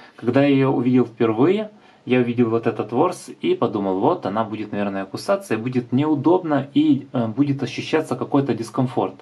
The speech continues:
Но нет, вот даже сейчас, а, не учитывая тот отзыв от моей жены, она говорит, что она очень комфортная и мягкая и удобная на голове, вот я сейчас, э, кручу ее в руках и вообще не ощущаю вот этого ворса,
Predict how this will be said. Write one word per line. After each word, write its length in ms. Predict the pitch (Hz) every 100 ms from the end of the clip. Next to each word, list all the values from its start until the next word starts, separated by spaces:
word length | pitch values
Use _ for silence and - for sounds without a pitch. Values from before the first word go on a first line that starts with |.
| _ - - - - -
Но 100 | 156
нет, 240 | 170 123 127
вот 140 | 117
даже 240 | 151 147
сейчас, 680 | 143 147 139 180 208 233 - _ _ _ _ _ _ _
а, 160 | - 104
не 100 | 123
учитывая 560 | 143 170 156 117 107 104
тот 300 | 131 123 -
отзыв 380 | 135 - 101 -
от 160 | 135 131
моей 220 | 117 117
жены, 460 | 107 123 170 220 240
она 280 | - 104 104
говорит, 280 | 98 104 101
что 300 | - - 104
она 200 | 104 101
очень 280 | 101 98 101
комфортная 800 | 101 92 - 104 - 98 101 -
и 320 | 120 101 101 - _ _
мягкая 460 | - 110 92 - 98
и 40 |
удобная 440 | 95 98 156 160 107
на 100 | 98
голове, 400 | 98 95 92 92 - - - - -
вот 180 | - 120
я 200 | 143 135
сейчас, 520 | 135 131 160 180 - _ _ _ _ -
э, 440 | - 101 98 104 120
кручу 280 | 127 123 123
ее 240 | 104 104
в 60 | 104
руках 300 | 120 180 -
и 160 | - 135
вообще 360 | 139 139 -
не 140 | 98 98
ощущаю 540 | 101 - 92 - 101
вот 140 | 101 104
этого 320 | - 110 117
ворса, 600 | 113 180 185 - 123 -